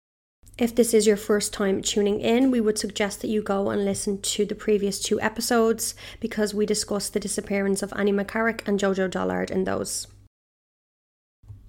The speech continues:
So before we begin, we'd like to give our usual disclaimer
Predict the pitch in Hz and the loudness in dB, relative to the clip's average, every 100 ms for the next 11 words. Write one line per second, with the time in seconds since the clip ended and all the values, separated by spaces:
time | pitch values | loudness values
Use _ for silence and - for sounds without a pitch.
0 | - - 233 214 226 - 226 247 262 254 | -14 -2 2 4 2 2 4 6 6 4
1 | - 202 202 202 208 202 202 - - 202 | 2 2 2 2 4 4 0 -4 -2 -2
2 | - 208 196 196 196 202 196 - 208 190 | 0 0 2 2 0 -4 -4 -4 -2 -2
3 | 190 190 | -2 -6